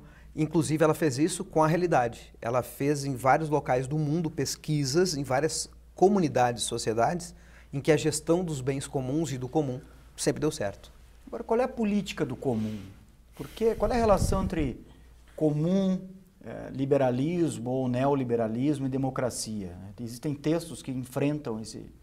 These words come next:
Speaker 2: trinômio. Por que isso? Existe uma, uma, é, é diante da resistência liberal, na, no reconhecimento do comum?
Speaker 1: Eu diria que o comum, ele surge, ou ele emerge de novo, como eu disse, ele vem desde sempre, né?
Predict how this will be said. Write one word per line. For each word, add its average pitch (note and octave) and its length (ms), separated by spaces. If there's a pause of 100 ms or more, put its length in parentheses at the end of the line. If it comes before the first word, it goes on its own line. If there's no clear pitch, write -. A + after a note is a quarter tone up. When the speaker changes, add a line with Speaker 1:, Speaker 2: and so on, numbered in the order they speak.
(400)
Speaker 2:
trinômio. B2 720 (640)
Por D#3 120
que F3 160
isso? B2+ 420
Existe A2+ 360
uma, B2 220
uma, A2+ 240 (500)
é, C3+ 200
é C3 40
diante C3 220
da B2+ 100
resistência C#3 840
liberal, A#2+ 720
na, A2+ 200 (280)
no B2 80
reconhecimento D3 760
do C3+ 80
comum? D#3+ 640 (320)
Speaker 1:
Eu C#3 100
diria C3+ 320
que - 120
o E3+ 40
comum, D#3 440
ele F3+ 160
surge, C#3+ 640
ou B2 180
ele C#3 140
emerge D3 500
de B2+ 120
novo, C3 380
como A2+ 200
eu A2+ 40
disse, C3 260
ele G2+ 100
vem A2+ 160
desde A#2+ 240
sempre, C3+ 500
né? A#2+ 240